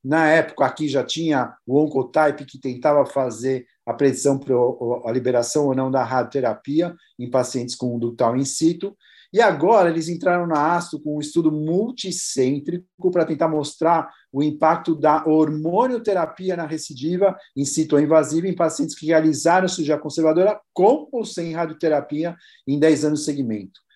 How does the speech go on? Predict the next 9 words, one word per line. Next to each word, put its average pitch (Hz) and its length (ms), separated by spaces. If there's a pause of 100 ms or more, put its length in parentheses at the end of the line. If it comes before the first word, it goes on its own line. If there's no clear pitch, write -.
(280)
Tá? 147 320 (320)
Então, 185 640
eles 180 320
fizeram 156 460
um 143 60
algoritmo 165 680
e 165 120
eles 190 400
incluíram 208 840